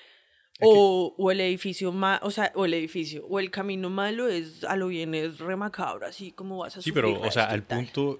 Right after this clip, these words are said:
Speaker 1: es que yo no estoy diciendo si es el camino bueno o el camino malo, porque es que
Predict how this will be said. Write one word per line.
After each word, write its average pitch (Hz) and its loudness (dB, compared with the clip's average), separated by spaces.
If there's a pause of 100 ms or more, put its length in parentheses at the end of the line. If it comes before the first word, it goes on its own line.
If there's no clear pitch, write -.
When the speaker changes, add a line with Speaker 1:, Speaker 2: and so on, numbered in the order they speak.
(140)
Speaker 1:
es 120 -8
que 139 -2 (320)
yo 117 -2
no 123 -2
estoy 127 -6
diciendo 123 -6
si 117 -8
es 104 -4
el 113 -6
camino 107 -6
bueno 107 -2
o 101 -4
el 90 -6
camino 87 -8
malo, 98 -4
porque 90 -8
es 87 -12
que 110 -4